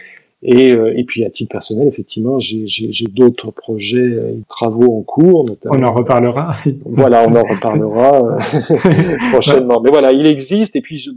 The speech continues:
Speaker 1: ça faisait longtemps que Peter me l'avait demandé, ça faisait longtemps que j'avais fait des choses autour, et donc, euh, le moment était venu de, d'essayer de le,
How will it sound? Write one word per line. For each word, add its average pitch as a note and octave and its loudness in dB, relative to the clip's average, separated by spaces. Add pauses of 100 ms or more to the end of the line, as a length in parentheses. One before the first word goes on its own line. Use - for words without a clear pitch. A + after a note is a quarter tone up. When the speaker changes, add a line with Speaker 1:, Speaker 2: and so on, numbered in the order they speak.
(100)
Speaker 1:
ça C3 -4
faisait D3 0
longtemps C3 -4
que - -20
Peter C3 -2
me A#2+ -6
l'avait A#2 -8
demandé, A2+ 2
ça A#2 -8
faisait A2 -10
longtemps A2+ -6
que A#2 -10
j'avais A#2 -6 (360)
fait C3 -2
des A#2+ -2
choses B2+ -2
autour, C#3+ -2
et A#2 -4
donc, C3 -6
euh, A#2 -8
le A#2 -6
moment B2 -4
était A#2+ -6
venu B2+ -6
de, A#2 -8
d'essayer A2+ -8
de A2+ -14
le, A2+ -8